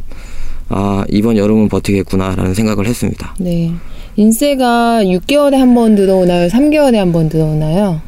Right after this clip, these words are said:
Speaker 1: 음, 저는 원래 계약상은, 계약서를 잘 안 읽고 사인을 하는 경향이 있어서
Speaker 2: 네.
Speaker 1: 원래는 육 개월에 한 번이었는데요.
Speaker 2: 네.
Speaker 1: 전화 걸어서 바꿨어요.
Speaker 2: 아, 삼 개월로요?
Speaker 1: 네.
Speaker 2: 오, 바꿔주나요?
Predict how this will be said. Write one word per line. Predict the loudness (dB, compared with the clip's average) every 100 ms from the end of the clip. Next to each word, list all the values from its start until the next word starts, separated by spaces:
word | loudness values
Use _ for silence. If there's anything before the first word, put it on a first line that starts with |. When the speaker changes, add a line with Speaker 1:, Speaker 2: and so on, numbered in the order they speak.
| -4
Speaker 1:
음, | 0 0 2 0 0 -2 -2 -6 -8 -12 -16 -18 -18 -18 -16 -14 -6
저는 | -2 0 0 0 0
원래 | 2 2 2 0 -2 -2 -4 -6 -8 -8 -8 -12 -12 -4
계약상은, | -2 -2 -4 -4 -2 0 0 -2
계약서를 | -2 -2 -2 -2 -2
잘 | -2 0
안 | 2
읽고 | 0 0 -4
사인을 | -2 -2 0 0
하는 | 0 0
경향이 | 0 0 0
있어서 | 0 -2 -2 0 0 0 0
Speaker 2:
네. | 0 0 -4 -10 -16 -16 -16 -18 -14 -4
Speaker 1:
원래는 | 0 2 2 2
육 | 0
개월에 | 0 0 2
한 | 2
번이었는데요. | 2 0 0 0 0 -2 0
Speaker 2:
네. | 0 0 -2 -6 -12 -14 -14 -12 -12 -12 -14 -14 -10
Speaker 1:
전화 | -2 0
걸어서 | 0 -2 -2
바꿨어요. | -4 -6 -4 -4 -4 -2
Speaker 2:
아, | 0 0 0
삼 | 0 2
개월로요? | 2 2 0 0 -2
Speaker 1:
네. | -2 0 0
Speaker 2:
오, | 0 0 0 -2 -4
바꿔주나요? | -2 -2 -2 -2 0 0